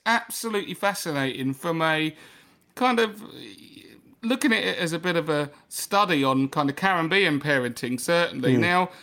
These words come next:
Speaker 1: when you, uh, talk about your new, newer partner there, and you're also saying that her expectations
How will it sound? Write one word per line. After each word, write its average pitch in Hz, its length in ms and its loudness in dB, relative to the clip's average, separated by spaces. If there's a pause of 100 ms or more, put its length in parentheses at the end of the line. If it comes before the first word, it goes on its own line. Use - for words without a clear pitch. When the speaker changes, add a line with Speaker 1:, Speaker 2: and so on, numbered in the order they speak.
(260)
Speaker 1:
when 254 180 4
you, 247 260 2 (180)
uh, 208 120 2
talk 214 260 2
about 185 240 2
your 165 240 4
new, 196 380 2
newer 185 320 4
partner 139 400 0
there, 123 420 -2
and 151 400 0
you're 165 160 0
also 180 480 0
saying 160 400 2
that 143 300 0 (540)
her 185 520 4
expectations 190 1200 0